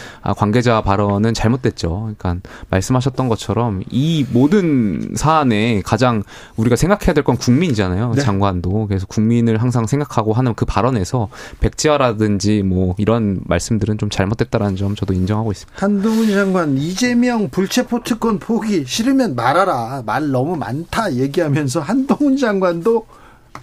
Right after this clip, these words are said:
Speaker 2: 목소리를, 뭐, 목소리를 거둘 생각이 없습니다. 자, 어떻게 보셨어요?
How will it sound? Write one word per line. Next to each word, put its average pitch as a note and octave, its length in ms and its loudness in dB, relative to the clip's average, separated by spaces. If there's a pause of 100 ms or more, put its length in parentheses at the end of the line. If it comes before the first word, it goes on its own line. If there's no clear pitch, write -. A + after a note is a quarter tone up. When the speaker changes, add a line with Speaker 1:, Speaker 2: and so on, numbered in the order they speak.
(1900)
Speaker 2:
목소리를, F#3+ 540 4 (320)
뭐, D#3+ 340 0 (140)
목소리를 G3 420 2
거둘 E3+ 340 2
생각이 G3 320 2
없습니다. D#3 760 2 (460)
자, F#3+ 220 0
어떻게 G3 260 4
보셨어요? D#3+ 480 0